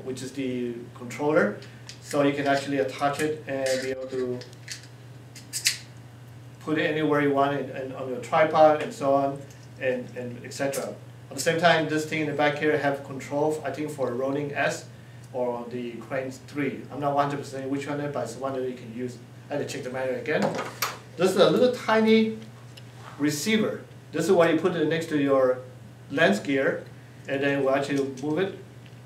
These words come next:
Very small, very tiny, very cute. Unfortunately, do not have any power, uh, in it, so you have to do is you need to get a power bank like this, or you can use a D-tap, P-tap batteries like this to, oh no, this is another battery.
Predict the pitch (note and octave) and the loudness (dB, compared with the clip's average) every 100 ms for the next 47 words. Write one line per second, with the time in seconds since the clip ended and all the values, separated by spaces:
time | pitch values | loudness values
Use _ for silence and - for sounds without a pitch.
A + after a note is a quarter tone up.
0 | - - - - D3+ E3+ E3 D3+ D3 F#3 | -20 -20 -20 -4 2 2 2 -2 2 2
1 | - C3+ C3 - C#3+ D#3 E3 C3+ C3 C3 | 2 -4 -4 -4 -6 -4 -4 -2 -2 -4
2 | C3+ F3 G#3 - - - - C3 - F3+ | -4 -2 -2 -6 -18 -20 -12 -10 0 4
3 | F#3+ G3+ F#3 F3 F3+ D#3 C#3+ D3+ D3+ C#3+ | 4 4 2 4 2 2 0 2 2 0
4 | C#3+ C3+ - D3 D#3 F3 - - - - | 0 -2 -4 0 4 4 0 -8 -18 -12
5 | - - - D3 D#3+ E3+ E3+ D3+ C#3 C3+ | -10 -8 -8 -6 0 0 -2 0 0 2
6 | C#3 C#3 B2+ D3+ D#3+ - C3+ D3 C#3 C#3 | 2 0 0 0 0 0 -2 -4 -2 -2
7 | B2+ - - - - - - C3+ - A3 | -2 -4 -14 -20 -20 -20 -10 -10 4 10
8 | A3+ F#3 D#3 D3+ C#3+ D#3+ A3+ - - - | 10 10 6 4 -2 2 4 4 -2 -14
9 | - - - - - D3+ D3 D3 C#3 D3+ | -18 -20 -8 -4 2 4 4 2 2 2
10 | C#3 B2+ B2+ F3 G3+ F#3 G#3 - F#3+ F3+ | 2 0 0 0 0 2 2 2 -6 -6
11 | D3+ C#3+ C#3+ - - - - C#3+ D3+ D3+ | 2 2 0 -6 -16 -18 -2 2 4 4
12 | C#3+ C3 D#3 F3 - - - - C#3+ C3 | 2 2 4 4 2 -12 -18 -18 -6 -4
13 | B2 - - C3+ C3 B2 D#3 D#3 C3 B2+ | -4 -8 -6 -4 -2 -4 -4 -2 0 -2
14 | A2+ A#2 C3+ C#3+ - | -2 -8 -6 -8 -6